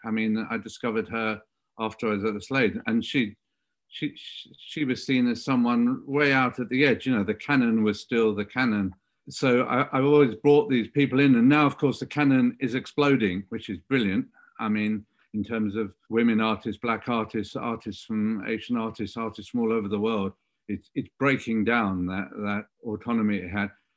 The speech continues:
I'm trying to bring stuff in now from the past as well, which can get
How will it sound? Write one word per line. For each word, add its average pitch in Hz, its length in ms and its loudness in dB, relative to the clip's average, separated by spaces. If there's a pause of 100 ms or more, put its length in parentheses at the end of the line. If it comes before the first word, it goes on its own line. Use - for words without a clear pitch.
(100)
I'm 123 440 2 (420)
trying 131 280 2
to 135 60 -4
bring 123 340 0
stuff - 380 -4
in 117 220 0
now 110 440 -2 (120)
from 127 260 2
the 113 80 4
past 113 600 -2
as 107 120 -4
well, 113 280 0
which 101 280 -6 (380)
can 143 300 0
get 123 220 -2